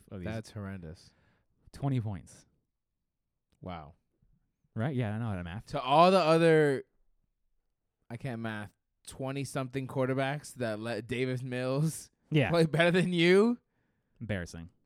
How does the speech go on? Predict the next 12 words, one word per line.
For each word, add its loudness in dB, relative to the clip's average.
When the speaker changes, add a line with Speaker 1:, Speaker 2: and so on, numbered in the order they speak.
Speaker 2:
Embarrassing, -2
exactly. -2
Speaker 1:
Yeah, 6
obviously 6
this 6
is 0
good 6
for 2
Burrow, 4
Pat -6
Mahomes. -4
Speaker 2:
Yeah. -4